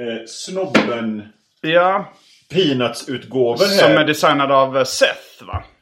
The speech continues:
Speaker 1: Chip Kidd och Seth, tror jag det är.
Speaker 2: Okej, ja.
Speaker 1: Eh,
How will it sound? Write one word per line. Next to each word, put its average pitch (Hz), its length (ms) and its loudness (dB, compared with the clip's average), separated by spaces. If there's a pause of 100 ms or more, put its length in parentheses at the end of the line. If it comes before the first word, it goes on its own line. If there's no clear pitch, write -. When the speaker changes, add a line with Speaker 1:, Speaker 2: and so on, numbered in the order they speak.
(520)
Speaker 1:
Chip 202 400 -6
Kidd 190 300 0
och 185 160 -2
Seth, - 420 -8
tror 180 160 -2
jag 127 80 2
det - 60 -2
är. - 80 -12 (140)
Speaker 2:
Okej, 254 420 -2
ja. 156 160 0
Speaker 1:
Eh, 117 760 -2